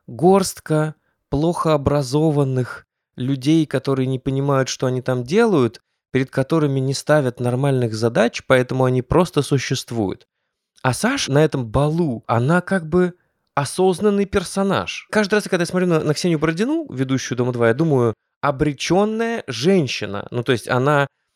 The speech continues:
кажется, с ней какой-то очень жёсткий контракт. Знаешь, вот есть квотербеки в американском футболе, с которыми подписали очень долгий, неразрываемый контракт. И если они его разорвут, то им придётся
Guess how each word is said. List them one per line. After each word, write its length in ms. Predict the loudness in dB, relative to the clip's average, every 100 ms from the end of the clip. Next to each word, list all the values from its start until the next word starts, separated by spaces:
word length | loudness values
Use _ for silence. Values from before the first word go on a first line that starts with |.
| _ 0
кажется, 400 | 2 2 -4 -4
с 80 | -2
ней 100 | -2
какой-то 320 | -2 -2 0
очень 360 | -2 0 -2
жёсткий 400 | 0 2 0 -2
контракт. 300 | -2 2 2 2
Знаешь, 120 | -2
вот 100 | -2
есть 220 | -6 -6 _ _
квотербеки 580 | -2 0 0 0 -2 0
в 60 | -2
американском 420 | 0 0 -2 -6
футболе, 320 | -4 0 0
с 40 |
которыми 260 | 0 -2 -4
подписали 440 | -6 -6 -2 0 2
очень 380 | 0 0 -4 -2
долгий, 360 | -2 -2 0
неразрываемый 600 | 0 0 0 0 2 2
контракт. 560 | 0 -2 0 0 -2 -2
И 60 |
если 180 | -2 0
они 100 | 0
его 120 | 2
разорвут, 400 | 0 -2 -2 -2
то 80 | 0
им 60 | 0
придётся 380 | 0 0 -2